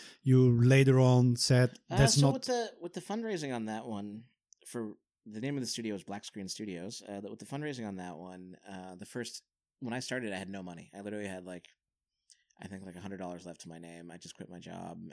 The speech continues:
Speaker 2: and I was trying to figure out what I was gonna do. And I really knew, I knew that I really wanted to do this, this, uh, this studio, this animation studio, but I needed cash for it. And, uh, we just, I don't have any cash. We don't come from any money or anything like that. So I was like, "Okay, well,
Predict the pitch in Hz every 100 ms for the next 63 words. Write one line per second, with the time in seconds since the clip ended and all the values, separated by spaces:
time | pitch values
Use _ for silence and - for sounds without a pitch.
0 | 62 92 87 85 87 _ _ _ _ _
1 | - - 95 87 92 87 85 80 78 80
2 | 80 80 80 87 - _ 82 80 82 95
3 | 120 120 110 110 113 - 113 135 120 110
4 | 120 117 107 101 101 95 - - - _
5 | _ _ _ 90 95 - - 92 87 90
6 | - 170 104 85 87 90 92 120 - -
7 | 87 80 85 110 _ _ _ _ _ 98
8 | 87 - 92 98 87 - 85 - 71 60
9 | 60 _ 87 85 82 78 92 87 - _
10 | _ - 85 85 - 95 92 95 87 85
11 | 85 90 95 90 85 87 87 87 87 87
12 | 92 - - 87 85 _ _ _ _ _
13 | - 85 82 82 82 82 - 104 101 85
14 | 87 82 85